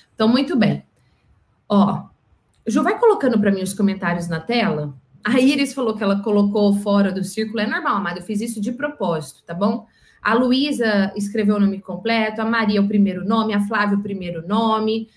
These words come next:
a Marlene o primeiro nome. Eu ia escrever só a Gislene, mas aí como eu sabia que a maioria ia escrever só o primeiro nome, eu escrevi o nome completo, tá? Mas só pra fazer esse contraste com vocês.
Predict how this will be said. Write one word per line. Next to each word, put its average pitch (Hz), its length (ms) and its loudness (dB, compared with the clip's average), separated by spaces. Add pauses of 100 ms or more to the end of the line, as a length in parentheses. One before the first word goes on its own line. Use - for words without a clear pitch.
(120)
a - 40 -6
Marlene 208 360 2
o 196 60 -4
primeiro 180 380 -4
nome. 233 300 -2
Eu 302 180 0
ia 302 160 0
escrever 247 420 -4
só 269 160 -6
a 277 60 -2
Gislene, 226 640 -2
mas 196 240 4
aí 254 100 2
como 302 180 -6
eu 302 80 -2
sabia 208 320 -2
que 208 100 -4
a - 20 2
maioria 233 440 2
ia 190 80 2
escrever 190 340 -8
só 240 380 -2
o 208 60 -6
primeiro 190 340 -8
nome, 208 200 0
eu 202 40 2
escrevi 202 300 4
o - 20 8
nome 202 200 6
completo, 220 460 -2 (240)
tá? 262 260 -2 (280)
Mas 202 100 2
só 226 160 2
pra 269 160 0
fazer 240 500 -2
esse 226 220 -4
contraste 226 580 0
com 226 140 -2
vocês. 220 540 -4